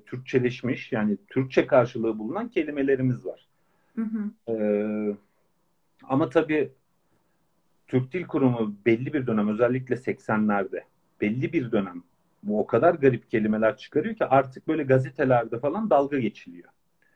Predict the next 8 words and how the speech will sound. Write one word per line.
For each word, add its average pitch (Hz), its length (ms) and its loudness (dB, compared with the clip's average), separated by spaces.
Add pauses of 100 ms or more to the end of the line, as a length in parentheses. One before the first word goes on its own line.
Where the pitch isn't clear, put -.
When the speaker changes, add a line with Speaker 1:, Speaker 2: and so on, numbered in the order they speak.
(300)
Speaker 1:
Türk - 220 -8
Dil 92 120 -6
Kurumu 90 340 -4
ile. 92 140 2
Yani 107 260 2 (260)
otobüs 131 440 2
için 127 280 0
işte 123 420 4